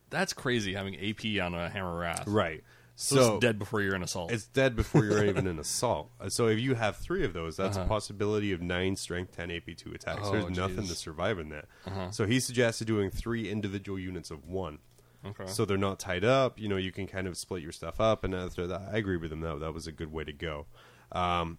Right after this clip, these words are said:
Speaker 2: I also ran
Speaker 1: Do you have the Force Organization slots for it, though? Or
Speaker 2: Yeah.
Speaker 1: you, okay.
Speaker 2: Yeah, I had nothing else in heavy. Um, I also ran, uh, a troop Tervigon and thirty Gaunts,
Speaker 1: Mm.
Speaker 2: um,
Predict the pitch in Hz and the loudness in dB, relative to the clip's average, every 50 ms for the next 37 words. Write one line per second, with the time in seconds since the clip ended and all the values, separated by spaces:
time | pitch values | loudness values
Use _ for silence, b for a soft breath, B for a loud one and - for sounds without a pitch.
0 | - - 92 95 95 92 90 - - 98 92 90 87 90 90 90 90 90 87 87 | -8 -4 -2 0 2 2 0 0 0 0 0 0 0 0 0 0 0 -2 -2 -2
1 | 87 87 120 120 127 117 110 104 101 95 95 92 92 - - 113 101 - 117 104 | -2 0 0 2 2 2 2 2 2 2 2 0 0 -2 -4 -4 -2 -2 -2 -2
2 | 95 98 92 95 95 95 104 - 185 185 - 208 214 214 - - - 220 214 - | -2 -2 -4 -4 -4 -6 -4 -4 -4 -4 -4 -4 -4 -4 -6 -6 -6 -6 -6 -6
3 | 220 220 226 226 226 208 131 107 104 98 98 98 95 113 - 147 123 101 90 - | -6 -6 -4 -4 -4 -2 -2 -2 -2 -2 -4 -6 -8 -2 2 2 2 2 0 -8
4 | - - - 127 120 120 110 98 95 95 95 95 98 95 90 - 95 87 85 - | -10 -10 -8 -2 2 4 6 6 6 6 6 4 4 2 0 0 -2 -4 -4 -6
5 | - 87 82 82 80 76 80 78 - B B B B B B B B 87 90 87 | -6 -8 -6 -6 -6 -6 -8 -12 -12 B B B B B B B B 0 0 2
6 | 85 85 87 76 90 98 101 95 - 110 95 90 95 90 90 90 87 87 87 85 | 2 2 2 2 2 2 2 2 2 2 2 4 4 4 4 2 2 0 0 -2
7 | 82 85 - - - - 78 78 80 80 78 78 78 78 76 76 - - - 85 | -4 -8 -12 -16 -10 -6 -4 -2 0 0 0 0 -2 -2 -4 -6 -8 -8 -6 -4
8 | 85 82 - - 107 101 90 - - 95 95 92 98 92 101 95 95 95 92 87 | -4 -4 -2 -4 -4 -4 -4 -6 -6 -4 -4 -4 -2 -2 0 0 0 0 0 -2
9 | 82 - - 90 85 82 78 80 78 71 71 - - - - _ - 98 101 101 | -4 -4 -4 -4 -4 -4 -4 -6 -8 -8 -10 -12 -14 -18 -18 _ -8 -4 -4 -2
10 | 101 90 80 80 80 78 73 71 76 80 85 - | -2 -2 -2 -2 -2 -4 -4 -6 -8 -10 -12 -14